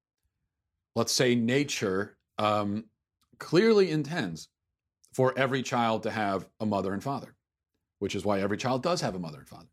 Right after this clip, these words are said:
even if their mother and father are, you know, unable or un-, unwilling to care for them. So what I would ask you is, uh,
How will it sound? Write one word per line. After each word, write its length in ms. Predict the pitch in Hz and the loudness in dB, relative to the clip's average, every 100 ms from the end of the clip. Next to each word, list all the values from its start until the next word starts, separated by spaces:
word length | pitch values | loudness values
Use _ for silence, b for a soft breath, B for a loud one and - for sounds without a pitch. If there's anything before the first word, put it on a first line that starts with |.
| _ _ | _ _
even 180 | 123 127 | 0 2
if 80 | 123 | 2
their 80 | 120 | 2
mother 200 | 117 117 | 2 2
and 100 | 107 | 0
father 360 | 113 110 107 - _ _ _ - | 0 2 -2 -6 _ _ _ -18
are, 180 | 82 82 _ _ _ _ _ | -18 -18 _ _ _ _ _
you 60 | - | -20
know, 40 | _ _ _ _ _ | _ _ _ _ _
unable 400 | 117 120 120 120 | 0 4 4 4
or 140 | 117 104 | 4 2
un-, 160 | 110 110 | 0 -2
unwilling 360 | 110 104 101 | -4 -2 -4
to 40 | 92 | -6
care 200 | 123 127 | -6 -6
for 80 | 85 | -8
them. 120 | - _ _ _ _ b b b b b b b b b - | -16 _ _ _ _ b b b b b b b b b 2
So 200 | 165 160 | 2 4
what 160 | 147 | 4
I 100 | 165 | 4
would 120 | 233 | 4
ask 260 | 180 160 - | 2 0 -2
you 200 | 165 147 | 2 4
is, 340 | 110 104 - - _ _ _ _ _ _ _ | 4 0 -6 -16 _ _ _ _ _ _ _
uh, 300 | 117 120 113 | 2 4 2